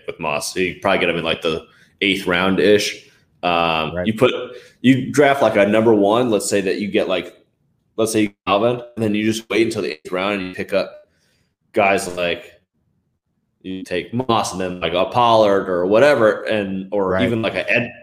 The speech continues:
Speaker 1: an Edmonds around that zone, like, you're set, you'll be fine. So I really like that strategy with taking Moss there. Um, I think that does it for, for this pod. We are gonna talk about the N B A draft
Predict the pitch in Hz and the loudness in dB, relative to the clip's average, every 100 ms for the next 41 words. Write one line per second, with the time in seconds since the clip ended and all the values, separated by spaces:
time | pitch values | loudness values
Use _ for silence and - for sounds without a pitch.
0 | _ 110 101 98 110 117 120 120 120 123 | _ -2 0 -2 0 0 0 0 2 2
1 | 123 120 104 123 127 123 110 92 80 - | 2 0 0 0 0 0 -2 -2 -2 -10
2 | _ _ _ 107 156 151 139 98 98 107 | _ _ _ 2 2 4 2 2 2 2
3 | 101 - 71 55 _ - 80 71 - _ | 0 -2 -8 -10 _ -10 -8 -8 -12 _
4 | 95 98 92 90 85 82 - 78 69 67 | -2 0 0 0 -2 -6 -4 -6 -6 -10
5 | 69 - 78 62 60 - - - _ _ | -14 -12 -14 -12 -16 -12 -12 -14 _ _
6 | _ _ _ _ 104 104 104 101 101 98 | _ _ _ _ 0 2 2 2 0 -2
7 | 98 - _ _ _ _ - 160 165 123 | -8 -16 _ _ _ _ -2 2 2 4
8 | 131 143 151 - - 123 117 110 - 117 | 2 0 -6 -6 0 2 2 0 -4 -2
9 | 123 123 123 127 131 110 113 135 131 123 | -2 0 2 4 2 0 0 0 2 0
10 | - 113 113 113 - 104 101 95 - - | -2 -2 -2 -2 -4 -2 -2 -2 -6 -20
11 | _ _ 120 113 110 104 104 107 98 95 | _ _ -2 0 2 0 0 0 0 -4
12 | - | -12